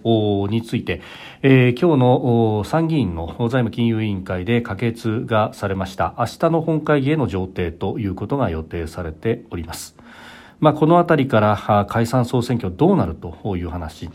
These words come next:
えー、それから五月の貿易統計が、あー、出てまいりました。えー、貿易統計速報、今日財務省が発表しましたが、えー、輸出から輸入を引いた貿易収支一兆三千七百二十五億円の赤字であったということであります。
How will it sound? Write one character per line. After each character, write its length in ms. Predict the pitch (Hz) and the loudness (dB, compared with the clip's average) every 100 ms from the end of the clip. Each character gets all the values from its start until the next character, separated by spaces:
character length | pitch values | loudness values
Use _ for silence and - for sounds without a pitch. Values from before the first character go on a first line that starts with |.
| - - - | -18 -20 2
え 80 | 127 | 2
ー、 40 | |
そ 120 | 120 | 4
れ 140 | 147 160 | 2 4
か 100 | 165 | 4
ら 120 | 156 | 6
五 100 | 156 | 6
月 200 | 208 - | 4 4
の 140 | 123 | 2
貿 240 | 101 135 170 | 4 4 6
易 880 | 165 165 160 156 156 147 143 135 123 | 4 2 0 0 2 2 6 6 4
統 220 | 143 117 | 2 2
計 220 | - 85 | -2 -6
が、 220 | 78 78 - | -4 -6 -2
あ 160 | 104 | 0
ー、 40 | 95 | 0
出 120 | 113 | -2
て 240 | - 95 | -2 -4
ま 180 | 95 95 | -2 -4
い 40 | |
り 60 | 90 | -4
ま 120 | 87 | -8
し 80 | - | -4
た。 160 | 82 80 - - | -4 -4 -12 -2
え 720 | 117 110 104 101 98 92 90 87 | 2 4 4 2 0 0 -2 2
ー、 0 | |
貿 180 | 127 | 4
易 100 | 135 | 4
統 160 | 135 135 | 2 -2
計 120 | 135 | 0
速 220 | 117 135 | 0 -2
報、 200 | 135 98 | -2 -4
今 120 | 90 131 | -2 0
日 60 | |
財 80 | 117 | 2
務 120 | 120 | 0
省 140 | 113 104 | 0 -4
が 80 | |
発 140 | 90 98 | -4 -6
表 80 | 104 | -6
し 120 | 113 | -4
ま 100 | 107 | -6
し 60 | - | -4
た 60 | |
が、 220 | 117 131 131 - - | 2 2 2 -8 0
え 200 | 131 123 | 4 6
ー、 20 | |
輸 180 | 120 123 | 6 2
出 160 | 120 | -2
か 80 | - | 0
ら 80 | 151 | 2
輸 80 | 147 | 2
入 160 | 151 | 2
を 100 | 156 | 0
引 200 | 135 147 | 0 -2
い 20 | 139 | 2
た 220 | 135 135 | 2 4
貿 180 | 131 135 | 4 2
易 120 | 135 | 2
収 160 | - 117 | -2 -4
支 260 | - 117 | 0 0
一 140 | 175 - | 0 -4
兆 320 | - 131 107 | 0 2 2
三 320 | 117 139 156 | 0 0 0
千 220 | 156 156 | 0 0
七 180 | 120 123 | 2 0
百 240 | 110 107 123 | -2 0 0
二 140 | 120 | 2
十 180 | 101 92 | 0 -2
五 140 | 95 | -2
億 180 | 98 90 | -4 -2
円 140 | 101 | -2
の 180 | 107 120 | -2 -4
赤 220 | 95 110 | -4 -4
字 100 | 120 | -2
で 80 | 120 | 0
あ 80 | 117 | -2
っ 100 | - | -2
た 160 | - 98 | -8 -6
と 140 | 135 | -2
い 100 | 110 | -2
う 60 | 85 | -4
こ 140 | - | -8
と 160 | 82 82 | -10 -6
で 220 | 117 - | -4 -4
あ 80 | - | -8
り 80 | 87 | -12
ま 120 | 78 | -12
す。 240 | - - | -16 -18